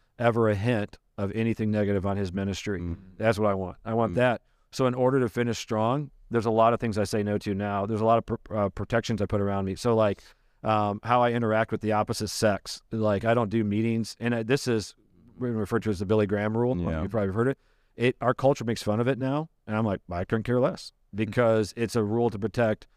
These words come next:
Speaker 2: Mm-hmm.
Speaker 1: everyone, my
Speaker 2: Yep.
Speaker 1: reputation, myself. Um, I don't have a lot of lost time. Like, I, my wife, when I get in my vehicle, I always call her. I always let her know, like, I'm on my way home. Like, she knows where I'm at at all times. My wife has access to all my phones, my computers,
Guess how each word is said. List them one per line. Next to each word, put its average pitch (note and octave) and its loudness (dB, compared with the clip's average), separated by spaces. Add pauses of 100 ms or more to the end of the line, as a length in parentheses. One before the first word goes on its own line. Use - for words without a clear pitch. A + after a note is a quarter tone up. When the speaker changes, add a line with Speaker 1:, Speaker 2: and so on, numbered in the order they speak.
Speaker 2:
Mm-hmm. E2+ -10
Speaker 1:
everyone, A#2 0
my G#2 0
Speaker 2:
Yep. A2 2
Speaker 1:
reputation, A#2 0
myself. A#2+ 2 (340)
Um, A2 0
I B2+ 2
don't E3 0
have E3+ 0
a E3 0
lot D#3 2
of D3+ -2
lost D3 -2
time. D3+ -4 (120)
Like, G#2 2
I, A2+ 4
my A#2 2
wife, A#2 2
when G#2+ 0
I - 0
get B2 2
in A#2+ 2
my A#2 2
vehicle, B2 0
I A2 4
always A#2+ 2
call - -2
her. - -16 (220)
I G#2+ -6
always A2+ 0
let A#2+ 2
her B2 2
know, B2 2
like, G2+ 0
I'm G#2 -2
on A2 2
my A#2 2
way A2+ 2
home. A#2+ 0
Like, G#2+ 0 (460)
she C#3 -2
knows C#3+ 2
where C#3+ 0
I'm C#3 0
at C#3+ 2
at A2+ 4
all G2+ 2
times. G2 -4
My A#2 2
wife B2 2
has A2 2
access A2+ 0
to A2+ -2
all A2 2
my G2+ -2
phones, B2+ 0
my G#2+ -2
computers, A#2 0